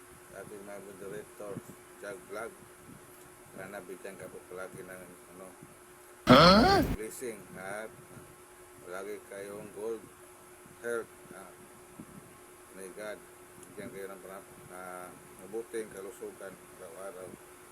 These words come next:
Speaker 1: At sana, ah, ano, hindi ka magbago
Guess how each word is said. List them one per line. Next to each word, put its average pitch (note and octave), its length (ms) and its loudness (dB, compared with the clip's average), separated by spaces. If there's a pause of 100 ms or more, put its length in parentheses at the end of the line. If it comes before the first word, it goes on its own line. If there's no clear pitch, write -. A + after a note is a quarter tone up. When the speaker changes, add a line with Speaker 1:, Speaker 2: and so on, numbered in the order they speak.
(840)
Speaker 1:
At G2+ 140 -6 (100)
sana, G2+ 400 -6 (4000)
ah, F2+ 240 -8
ano, G2 120 -10 (2500)
hindi - 220 -16
ka F#2 100 -8
magbago G#2+ 640 -6